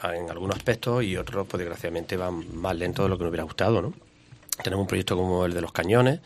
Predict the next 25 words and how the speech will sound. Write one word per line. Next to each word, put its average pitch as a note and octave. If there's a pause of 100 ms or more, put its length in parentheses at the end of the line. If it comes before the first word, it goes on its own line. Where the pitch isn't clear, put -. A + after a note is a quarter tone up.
(540)
que -
se -
va F2
a F2+
iniciar E2+ (200)
en F2+
las F2
próximas F2
fechas, - (240)
que E2+ (100)
hemos F#2+
puesto G2 (680)
mucho F#2
cariño, A2+
mucho A2+
trabajo, A2
se -
hizo F#2+
un F#2+
anteproyecto, F#2
se -
ha -
hecho -
el F#2
proyecto, G2